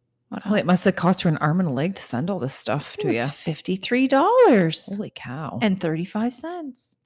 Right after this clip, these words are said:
Speaker 2: Holy
Speaker 1: I
Speaker 2: cow.
Speaker 1: only remember that 'cause it was five three three five.
Speaker 2: Mm.
Speaker 1: It was a palindrome.
Speaker 2: A palindrome.
Speaker 1: Which is
Speaker 2: I thought maybe that was, like, somebody's phone number.
Speaker 1: important to me and nobody else. So,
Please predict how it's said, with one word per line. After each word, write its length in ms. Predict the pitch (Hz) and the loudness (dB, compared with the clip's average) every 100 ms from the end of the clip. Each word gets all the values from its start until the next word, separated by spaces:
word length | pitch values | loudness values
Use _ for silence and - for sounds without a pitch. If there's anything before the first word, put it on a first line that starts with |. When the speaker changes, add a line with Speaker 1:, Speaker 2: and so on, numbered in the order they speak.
| _ 165 | _ -12
Speaker 2:
Holy 200 | 165 135 | -8 -8
Speaker 1:
I 20 | |
Speaker 2:
cow. 340 | 131 131 202 | -4 0 2
Speaker 1:
only 160 | 185 180 | 2 -2
remember 300 | 175 175 175 | -2 -2 -2
that 180 | 170 - | -2 -4
'cause 160 | 165 | -8
it 60 | 160 | -8
was 120 | 160 | -8
five 240 | - 165 160 | -6 -6 -6
three 200 | 170 160 | -8 -10
three 200 | - 160 | -8 -12
five. 320 | - 156 160 _ _ _ 190 | -8 -8 -10 _ _ _ -12
Speaker 2:
Mm. 160 | 185 _ _ _ _ _ _ - | -12 _ _ _ _ _ _ -6
Speaker 1:
It 60 | |
was 120 | 202 | -6
a 60 | 180 | -4
palindrome. 640 | 156 160 175 180 185 202 202 _ _ _ _ _ _ _ - | -6 -6 -6 -6 -4 -4 -6 _ _ _ _ _ _ _ -10
Speaker 2:
A 40 | |
palindrome. 640 | - 160 160 160 175 180 - _ _ _ - - _ _ _ - | -6 -2 -2 0 0 0 -2 _ _ _ -14 -14 _ _ _ -18
Speaker 1:
Which 280 | - - | -14 -12
is 360 | - 202 - - - - | -14 -18 -18 -16 -16 -14
Speaker 2:
I 60 | - | -12
thought 160 | 139 | -10
maybe 180 | 143 139 | -8 -8
that 100 | 135 | -6
was, 160 | - 151 | -6 -6
like, 120 | - | -6
somebody's 380 | 151 135 139 - | -4 -4 -4 -4
phone 240 | 139 139 | -4 -4
number. 160 | 131 202 | -4 -4
Speaker 1:
important 460 | - 190 180 185 185 | -4 -2 -4 -4 -10
to 120 | - | -10
me 640 | 180 180 185 185 185 180 - | -8 -6 -6 -4 -6 -8 -8
and 220 | 175 160 | -8 -8
nobody 340 | 196 170 - - | -8 -8 -8 -8
else. 140 | - - - | -10 -12 -14
So, 560 | - - - 151 165 | -12 -12 -8 -8 -8